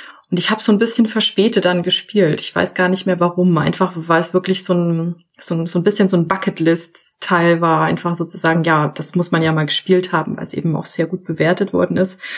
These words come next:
Und das hat mich, ähm, umgehauen. Eigentlich in einem sehr negativen Sinne, in einem extrem negativen Sinne, muss ich sagen, als dass ich's wirklich nicht ertragen hab, das sehr lange zu spielen am Stück. Was mir bei Spielen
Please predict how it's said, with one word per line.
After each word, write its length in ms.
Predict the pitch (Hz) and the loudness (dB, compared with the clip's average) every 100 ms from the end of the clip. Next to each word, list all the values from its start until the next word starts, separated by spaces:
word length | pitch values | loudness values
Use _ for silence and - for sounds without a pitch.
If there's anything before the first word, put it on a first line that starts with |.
| - - - - | -10 -12 -8 -2
Und 120 | 175 | 0
das 200 | 175 - | 0 -2
hat 160 | - | 0
mich, 400 | 196 190 - - - _ _ _ _ _ _ _ _ - _ | 2 2 2 -4 -14 _ _ _ _ _ _ _ _ -20 _
ähm, 540 | - 170 175 180 185 185 _ - - - _ _ | 2 2 2 0 -4 -12 _ -20 -20 -20 _ _
umgehauen. 720 | 220 214 196 185 180 180 160 160 | 2 4 6 4 2 2 2 0
Eigentlich 460 | 151 190 233 220 | 0 2 2 2
in 80 | 196 | 2
einem 160 | 180 185 | 2 2
sehr 240 | - 190 | 2 2
negativen 640 | 185 190 175 175 170 156 165 | 4 4 2 0 -4 -6 -6
Sinne, 240 | - 165 | -4 -4
in 80 | 165 | -4
einem 140 | 170 | -6
extrem 580 | - - - - 226 262 | -4 -6 -4 2 4 4
negativen 540 | 185 175 180 - 175 | 4 2 0 0 -4
Sinne, 260 | 175 170 170 | -4 -4 -2
muss 240 | 175 175 | -2 -2
ich 100 | 180 | -4
sagen, 240 | - 190 190 | 0 0 2
als 180 | 175 180 | 0 0
dass 220 | 185 185 | 0 0
ich's 160 | 190 | -2
wirklich 400 | 185 190 196 - | -2 0 -2 0
nicht 140 | 196 - | 0 0
ertragen 580 | - - - 214 226 190 | -2 -4 0 0 0 -2
hab, 140 | 185 | -2
das 160 | 180 - | -2 2
sehr 100 | 180 | 2
lange 240 | 180 175 | 2 0
zu 160 | 175 180 | -2 -4
spielen 460 | - - 196 175 | -2 2 2 2
am 120 | 160 | -2
Stück. 460 | 156 - - - - _ - - - - | -4 -8 -10 -12 -20 _ -18 -16 -16 -4
Was 180 | 175 - | 0 2
mir 440 | 185 185 - - _ _ _ _ | 4 4 0 -10 _ _ _ _
bei 400 | 185 165 170 - - | 0 2 2 0 -4
Spielen 840 | - - 202 190 185 185 185 | -4 0 2 4 2 0 -6